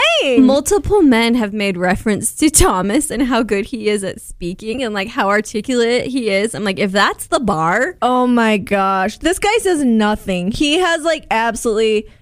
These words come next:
Speaker 1: no meaning behind any of the words. He does. I will say, if I were in the house, he would drive me insane. His stupid smile all the time.
Speaker 2: Yeah.
Speaker 1: His, like, rehearsed lines.
Speaker 2: He's smooth.
Speaker 1: I don't like him.
Speaker 2: Yeah.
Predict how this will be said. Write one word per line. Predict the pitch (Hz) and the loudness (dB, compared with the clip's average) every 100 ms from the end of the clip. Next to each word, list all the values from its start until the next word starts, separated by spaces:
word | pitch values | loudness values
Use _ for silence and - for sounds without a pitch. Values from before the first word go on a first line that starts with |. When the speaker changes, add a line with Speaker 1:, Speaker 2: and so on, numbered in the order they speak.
| _ - | _ -4
Speaker 1:
no | 226 233 226 233 233 240 240 | 0 2 2 2 2 2 0
meaning | 226 220 208 202 185 | 0 0 0 0 0
behind | 202 208 196 | 0 0 0
any | 180 185 175 | 0 0 -2
of | |
the | 165 | -2
words. | 156 120 | -2 -2
He | - 294 | -2 0
does. | 359 381 - _ 262 | 0 -2 -6 _ 0
I | 285 466 | 2 0
will | 294 262 269 | 0 0 0
say, | - 240 220 240 - - | -2 -2 0 0 -4 -8
if | - - | -4 -2
I | 190 214 226 | -2 0 0
were | 277 | 0
in | 330 | 0
the | 359 | 0
house, | 320 302 349 - - | 0 0 -2 -8 -10
he | - 277 277 | -2 2 2
would | 240 208 190 165 - - | 2 2 0 -2 -6 -4
drive | 202 190 175 175 | 0 2 0 0
me | 180 160 | -2 -2
insane. | 139 202 165 | -2 -2 0
His | 190 240 - | 0 0 0
stupid | - 247 233 302 | -2 0 0 0
smile | 349 254 233 233 - | 0 0 2 0 -2
all | 208 208 233 | -2 0 0
the | 240 | 0
time. | 370 349 214 214 262 | 0 0 2 0 0
Speaker 2:
Yeah. | 233 135 | 0 0
Speaker 1:
His, | - 339 302 | 2 2 2
like, | 302 294 | 0 0
rehearsed | 247 277 285 254 240 392 - | 0 0 0 0 0 -2 -2
lines. | 247 226 226 226 | 0 0 0 2
Speaker 2:
He's | 269 311 | 2 2
smooth. | - 208 | 4 4
Speaker 1:
I | 240 | 4
don't | 269 311 330 185 | 2 2 0 0
like | 214 233 | -2 0
him. | 220 104 - | -2 -4 -2
Speaker 2:
Yeah. | 208 | 0